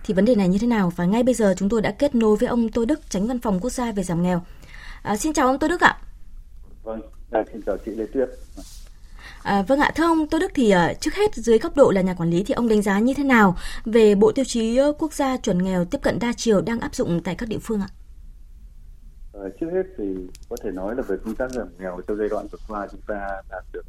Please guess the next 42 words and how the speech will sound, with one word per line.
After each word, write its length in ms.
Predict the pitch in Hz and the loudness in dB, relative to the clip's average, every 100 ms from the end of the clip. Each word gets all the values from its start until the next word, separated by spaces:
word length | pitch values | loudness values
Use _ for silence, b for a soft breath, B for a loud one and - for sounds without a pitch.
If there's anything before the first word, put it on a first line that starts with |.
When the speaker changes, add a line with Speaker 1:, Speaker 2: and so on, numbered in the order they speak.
| - | -12
Speaker 2:
rất 160 | 147 | -8
nhiều 160 | 135 95 | -6 -6
thành 140 | 85 - - | -8 -16 -14
tựu 120 | 104 - - | -14 -16 -16
hết 60 | 135 | -14
sức 60 | - - | -10 -10
tích 80 | 139 | -8
cực. 140 | 92 - - - - - - - | -10 -10 -18 -20 -20 -18 -16 -10
Và 100 | 98 98 | -6 -4
chúng 140 | 110 | -2
ta 280 | 113 117 110 - | 0 0 0 -4
cũng 180 | 117 | -8
đã 80 | 113 127 123 120 113 107 | -10 -8 -6 -4 -4 -4
lần 120 | 104 | -4
đầu 100 | 101 101 | -4 -2
tiên 220 | 143 120 110 | -2 -2 -4
là 300 | 95 90 87 - - - - - | -4 -4 -6 -12 -20 -20 -6 0
chuyển 220 | 113 131 113 | 2 0 -4
từ 200 | 104 95 | -6 -6
cái 100 | 120 131 | -8 -8
nghèo 340 | 127 110 98 | -6 -4 -4
thu 140 | 90 90 - | -4 -6 -8
nhập 180 | 117 101 - | -8 -8 -6
đơn 160 | - 147 - | -2 -2 -2
chiều 240 | 110 95 92 | -4 -4 -6
sang 300 | 117 113 113 | -8 -8 -8
nghèo 320 | 107 95 90 85 - - | -8 -8 -10 -12 -14 -10
Speaker 1:
Đa 80 | 214 214 | -10 -10
chiều. 240 | 220 185 - | -10 -12 -8
Speaker 2:
tiếp 80 | 359 - | -8 -2
cận 140 | 156 135 | -2 -2
đa 100 | 120 110 | -4 -6
chiều. 160 | 110 90 - - - | -8 -10 -14 -14 -10
Speaker 1:
Vâng. 100 | 101 | -6
Speaker 2:
Đây 120 | 110 | -4
là 60 | 101 | -4
một 60 | 95 | -4
cái 80 | 104 | -6
sự 60 | - - | -8 -6
tiến 200 | 101 117 | -6 -2
bộ 240 | 123 - - 92 87 - | -4 -4 -10 -14 -14 -10
không 140 | 127 | -8